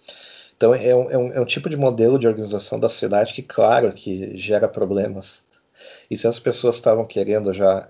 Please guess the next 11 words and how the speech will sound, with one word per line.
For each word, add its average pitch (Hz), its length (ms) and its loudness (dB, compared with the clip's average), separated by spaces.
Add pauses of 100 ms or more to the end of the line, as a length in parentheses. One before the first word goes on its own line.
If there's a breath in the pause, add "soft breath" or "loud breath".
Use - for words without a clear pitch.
implementar 95 800 -4
um 92 200 0
outro 92 420 -4
sistema 92 400 -8
de 90 80 -6
governo, 98 640 0 (1120 soft breath)
ah, 87 640 -2
ah, 85 680 -10
ou 98 140 2
até 104 280 4
resolver 92 720 2